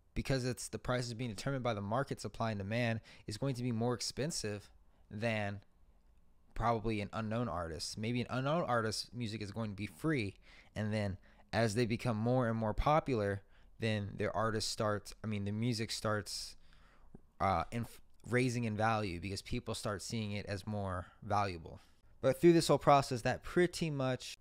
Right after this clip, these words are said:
gets rid of the need for a central party, I E the record label, or even Spotify. So if the record labels wanna continue to stay relevant, they're gonna really have to get ahead on this N F T thing.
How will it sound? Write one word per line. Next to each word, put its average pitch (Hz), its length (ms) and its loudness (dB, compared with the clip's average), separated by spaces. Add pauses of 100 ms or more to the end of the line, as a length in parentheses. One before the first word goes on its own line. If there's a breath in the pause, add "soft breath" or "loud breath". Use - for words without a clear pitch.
gets 143 220 -4
rid 135 140 2
of 117 80 -2
the 117 80 -2
need 110 280 -4 (360 loud breath)
for 117 360 2
a 101 60 4
central 110 300 4
party, 101 460 2
I 95 160 2
E 101 160 -4
the 101 100 -4
record 101 320 -4
label, 95 380 -6 (260 soft breath)
or 131 120 0
even 151 200 2
Spotify. 127 580 0 (320)
So 120 320 4
if 120 120 -2
the 127 80 -4
record 160 260 6
labels 143 320 4
wanna 131 240 2
continue 131 400 0
to - 100 -8
stay 113 200 -4
relevant, 117 480 0
they're 123 100 0
gonna 123 160 2
really 127 260 8
have 123 100 6
to 123 80 0
get 113 100 4
ahead 110 180 4
on 107 120 2
this 98 140 -2
N 104 100 2
F - 80 -2
T - 160 0
thing. 85 260 -4